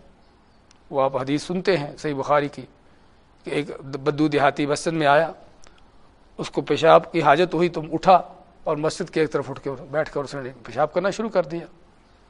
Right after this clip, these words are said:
تو صحابہ کرام اس کو ڈانٹنے لگے، تو آپ نے ان کو منع کیا، صحابہ کرام کو منع کیا کہ اس کو اپنا کام کرنے دو۔ تو جب اس نے پیشاب کر لیا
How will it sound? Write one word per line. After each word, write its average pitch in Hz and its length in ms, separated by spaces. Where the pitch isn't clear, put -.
تو - 120
صحابہ 156 380
کرام 143 360
اس 165 140
کو 160 80
ڈانٹنے 135 340
لگے، 180 280
تو 135 80
آپ 131 220
نے 143 60
ان 139 80
کو 147 120
منع 202 200
کیا، 151 220
صحابہ 131 300
کرام 117 280
کو - 140
منع 175 200
کیا 143 340
کہ 175 60
اس 151 120
کو 160 140
اپنا 147 200
کام 170 220
کرنے 214 260
دو۔ 139 160
تو 160 80
جب 156 160
اس 135 100
نے 165 60
پیشاب 151 420
کر 220 100
لیا 156 340